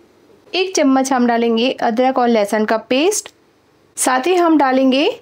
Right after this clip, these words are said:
तीन चम्मच बेसन। बेसन डालने के बाद अच्छे से हम करेले में सभी मसाले मिक्स कर लेंगे।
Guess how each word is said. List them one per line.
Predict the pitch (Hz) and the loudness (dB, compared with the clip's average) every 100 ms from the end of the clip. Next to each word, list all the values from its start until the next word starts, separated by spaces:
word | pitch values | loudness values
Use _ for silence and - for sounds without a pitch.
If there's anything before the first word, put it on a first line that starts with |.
| _ - | _ -4
तीन | 311 381 | 0 0
चम्मच | 381 277 240 233 247 - - - | 0 0 2 2 0 -4 -10 -2
बेसन। | 190 175 185 170 - _ _ _ _ _ _ _ _ _ _ _ _ _ _ - 220 - _ _ _ _ _ _ _ _ _ - | 0 0 -2 -4 -6 _ _ _ _ _ _ _ _ _ _ _ _ _ _ -20 -20 -20 _ _ _ _ _ _ _ _ _ -2
बेसन | 233 247 339 320 | 0 2 2 2
डालने | 320 311 | 4 2
के | 302 302 | 2 0
बाद | 262 269 262 | 2 0 0
अच्छे | 240 240 320 | -2 0 -2
से | 320 | 0
हम | 302 277 269 | 2 2 2
करेले | 254 226 226 | 2 0 2
में | 226 226 | 2 0
सभी | 226 220 247 | 0 0 2
मसाले | 240 233 233 226 226 | 2 0 0 2 2
मिक्स | 214 214 - | 0 -2 -4
कर | 226 | -2
लेंगे। | 233 233 240 392 | 0 2 0 -2